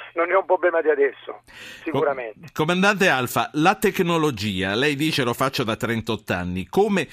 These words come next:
Speaker 2: e quanto è cambiata? Voglio dire, voi le robe da film le fate?
Speaker 1: Beh, guardi, eh, da quando abbiamo iniziato noi, eh, è ovvio che la tecnologia è andata avanti progressivamente,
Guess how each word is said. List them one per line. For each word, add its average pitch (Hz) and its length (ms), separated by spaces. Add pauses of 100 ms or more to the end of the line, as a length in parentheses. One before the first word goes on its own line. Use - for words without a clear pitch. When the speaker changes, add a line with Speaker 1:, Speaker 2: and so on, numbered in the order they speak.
(220)
Speaker 2:
e 156 160
quanto 196 380
è 151 100
cambiata? 113 560
Voglio 147 260
dire, 120 300
voi 160 460
le 139 140
robe 127 220
da 120 100
film 143 340
le 101 100
fate? 85 540 (1040)
Speaker 1:
Beh, 190 120
guardi, 190 400
eh, 190 380
da 190 160
quando 208 240
abbiamo 202 180
iniziato 190 400
noi, 196 320
eh, 120 1300
è 127 60
ovvio 170 400
che 170 360
la 143 100
tecnologia 156 440
è 180 40
andata 156 200
avanti 165 400
progressivamente, 147 1000